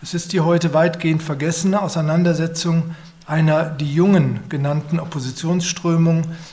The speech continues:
mit der sozialdemokratischen Parteiführung in der Zeit des Sozialistengesetzes, die schließlich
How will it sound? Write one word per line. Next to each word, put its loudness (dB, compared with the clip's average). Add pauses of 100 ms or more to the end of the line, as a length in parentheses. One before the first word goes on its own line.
mit -4
der -2
sozialdemokratischen -4
Parteiführung -2 (200)
in -6
der -4
Zeit -6
des -10
Sozialistengesetzes, -8 (540)
die -8
schließlich -4